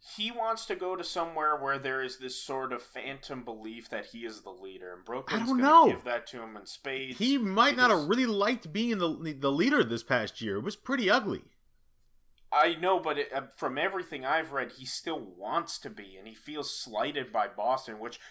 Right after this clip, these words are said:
Speaker 1: again, there's a lot more language, which I will be getting to later
Speaker 2: Okay.
Speaker 1: on when we're going over rumors, but just in general, number one, Brooklyn's gonna have the better cap space 'cause they got rid of Allen Crabbe to do that.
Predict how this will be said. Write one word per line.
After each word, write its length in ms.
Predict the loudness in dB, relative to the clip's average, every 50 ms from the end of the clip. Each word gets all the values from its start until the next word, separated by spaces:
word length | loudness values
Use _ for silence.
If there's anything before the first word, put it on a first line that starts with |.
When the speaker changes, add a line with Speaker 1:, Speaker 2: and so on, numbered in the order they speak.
| -8 -6
Speaker 1:
again, 360 | -2 2 2 2 2 2 0
there's 200 | -2 -4 -4 -4
a 40 | -6
lot 340 | -2 2 6 6 6 6 6
more 140 | 2 0 0
language, 540 | 0 0 0 0 -2 -4 -6 -6 -6 -8
which 160 | -10 -6 0 2
I 100 | 2 4
will 140 | 2 0
be 100 | -2 -4 -4
getting 280 | -2 -2 -4 -4 -6
to 260 | -10 -12 -14 -14 -14 -16 -16
later 360 | -12 -8 -6 -4 -2 -2 0
Speaker 2:
Okay. 160 | 2 4 6 6
Speaker 1:
on 340 | 6 6 6 4 4 2 -2
when 160 | -6 -8 -8
we're 140 | -8 -8 -6
going 220 | -6 -6 -6 -8
over 200 | -10 -10 -12 -10
rumors, 500 | -8 -6 -6 -4 -6 -6 -6 -8 -10 -14 -18 -20 -20 -20 _ _ -20 -4 2
but 340 | 4 6 6 6 4 -2 -10 -20 _ _ _ _ _ _
just 260 | -12 -10 -8 -8 -6 -6
in 140 | -8 -8
general, 720 | -8 -6 -2 0 2 2 2 2 2 2 0 0 -2 -6 -8 -12 -12
number 320 | -4 0 0 0 2 0
one, 360 | -2 0 2 2 2 2 0
Brooklyn's 420 | -2 -4 -4 -4 -4 -6 -8 -6 -6
gonna 160 | -6 -6 -2
have 160 | -2 -2 -2 -2
the 80 | -4
better 220 | -4 -4 -4 -4 -6
cap 260 | -4 -2 -2 -2 -2
space 300 | -4 -10 -10 -10 -10 -10
'cause 160 | -14 -16 -14
they 100 | -12 -6
got 220 | -4 -2 -2 -2
rid 100 | -4 -6
of 80 | -6 -4
Allen 260 | -4 -4 -4 -4 -8
Crabbe 440 | -8 -2 0 2 4 4 2 2 -2 -6 _ _ _ _ _ -12
to 300 | -8 -8 -8 -6 -8 -10
do 300 | -10 -8 -6 -6 -6 -6
that. 320 | -6 -8 -10 -12 -14 -16